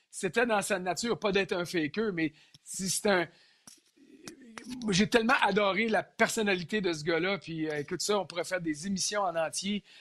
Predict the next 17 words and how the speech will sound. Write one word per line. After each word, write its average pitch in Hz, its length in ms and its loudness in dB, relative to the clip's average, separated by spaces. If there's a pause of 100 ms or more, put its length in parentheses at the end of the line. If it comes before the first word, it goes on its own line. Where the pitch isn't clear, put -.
(140)
essayer 208 240 2
de, 170 180 2 (220)
de, 165 220 2
de, 160 180 4
de 156 120 0
comprendre 202 800 0 (320)
la 151 220 0
complexité 202 680 2
de 185 100 2
ce 147 120 0
gars-là 165 260 2
qui - 100 -4
était 165 220 0
talentueux. 170 720 0 (340)
Mais 196 380 2 (360)
la 113 140 -8
pire 254 480 4